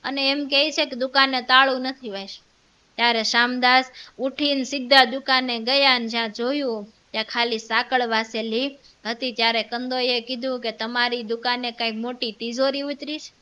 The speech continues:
ત્યાં આટલો બધો કડક ચોકી પેરો રાખ્યો છે પોલીસે, પોતે આખી રાત ચોકી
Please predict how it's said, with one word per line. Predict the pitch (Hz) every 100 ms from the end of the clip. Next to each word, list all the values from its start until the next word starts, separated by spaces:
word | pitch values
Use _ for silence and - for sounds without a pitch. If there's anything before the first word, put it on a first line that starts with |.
| _ _ _
ત્યાં | - 226
આટલો | 226 262 269
બધો | 254 254 262
કડક | - 247 262 -
ચોકી | 262 254 277
પેરો | 247 254 254
રાખ્યો | 247 254 254 294
છે | 294 269
પોલીસે, | 247 240 262 262 - 269 294 294 - - _
પોતે | - 247 254
આખી | 247 247 - 240
રાત | 214 233 277
ચોકી | 277 262 254 269 269 294